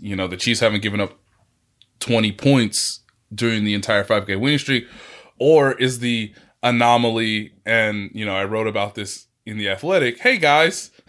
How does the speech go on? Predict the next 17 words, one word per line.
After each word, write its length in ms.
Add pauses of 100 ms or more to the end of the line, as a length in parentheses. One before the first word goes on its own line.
(340)
<laughs> 520
one 160
of 80
these 180
sample 380
sizes 480
of 120
the 80
five 460 (320)
is 140
clearly 520
different." 440
And 100
it's 160
one 260
where 160
they 280